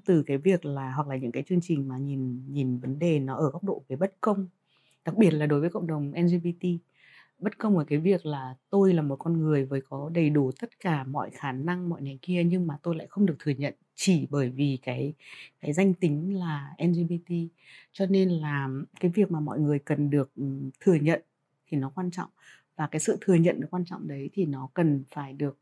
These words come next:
ừm, ừm, mọi người có tạm gọi là tiếp cận dựa trên niềm tự hào. Bởi vì thực ra có một cái, cái, cái trò chơi này mà chị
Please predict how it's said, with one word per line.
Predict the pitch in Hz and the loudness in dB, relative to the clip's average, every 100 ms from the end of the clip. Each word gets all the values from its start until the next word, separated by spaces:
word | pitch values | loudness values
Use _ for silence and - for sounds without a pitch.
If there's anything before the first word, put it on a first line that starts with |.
| - | -12
ừm, | 143 139 135 135 135 131 _ _ _ _ _ _ _ | -10 -10 -12 -14 -14 -16 _ _ _ _ _ _ _
ừm, | 139 135 67 - | -10 -8 -8 -6
mọi | - 180 | 2 4
người | 202 170 | 6 4
có | 170 | 2
tạm | - 175 | -2 -2
gọi | 170 160 | -2 -2
là | 151 | -4
tiếp | 147 247 | 0 0
cận | - 165 | 2 2
dựa | 160 | 0
trên | 160 185 | 0 0
niềm | 170 147 | 0 -2
tự | - - | -8 -10
hào. | 147 143 139 _ - - | -10 -12 -16 _ -12 0
Bởi | |
vì | 170 | 4
thực | 165 170 | 4 4
ra | 190 202 190 190 - _ _ _ | 2 0 0 -4 -12 _ _ _
có | 160 | 0
một | 196 | 2
cái, | 196 190 | 2 0
cái, | - 175 | -2 -2
cái | 165 156 | 0 0
trò | 202 | 0
chơi | 170 196 190 | 0 0 2
này | 175 151 143 | 2 0 -2
mà | 139 | -4
chị | - 147 | -2 -2